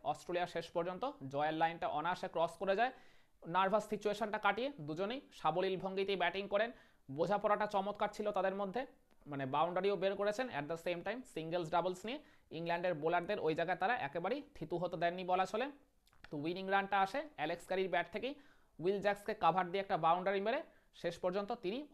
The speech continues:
অস্ট্রেলিয়ার ওই উইনিং রানটা এনে দেন বলা চলে। তো যার ফলে অস্ট্রেলিয়া এই পার্টিকুলার অ্যাশেজ সিরিজে লাস্ট টেস্ট তথা এই সিডনি টেস্টে তাদের চিরপ্রতিদ্বন্দ্বী ইংল্যান্ডকে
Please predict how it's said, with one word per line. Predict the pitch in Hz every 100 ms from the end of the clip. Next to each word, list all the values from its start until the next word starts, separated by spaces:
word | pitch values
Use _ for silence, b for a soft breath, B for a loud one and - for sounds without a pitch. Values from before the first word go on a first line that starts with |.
| 147
অস্ট্রেলিয়ার | - 175 190 185
ওই | 262 -
উইনিং | 143 156 160 165
রানটা | 170 247 302 - _ _ _ - _ -
এনে | 165 175
দেন | 175 175
বলা | 156 175 -
চলে। | 208 269 B
তো | 165
যার | 180 185
ফলে | 214 185
অস্ট্রেলিয়া | 180 - 214 285 - -
এই | 208 208
পার্টিকুলার | 196 202 208 208
অ্যাশেজ | 165 165 208 -
সিরিজে | 208 208 277 - 143
লাস্ট | 190 - -
টেস্ট | 226 226 -
তথা | 165 - 339 147
এই | 151
সিডনি | 180 180 175 190
টেস্টে | 196 - 277 - b b -
তাদের | 160 180 -
চিরপ্রতিদ্বন্দ্বী | 185 196 202 202 175 202 196 294 -
ইংল্যান্ডকে | 160 175 170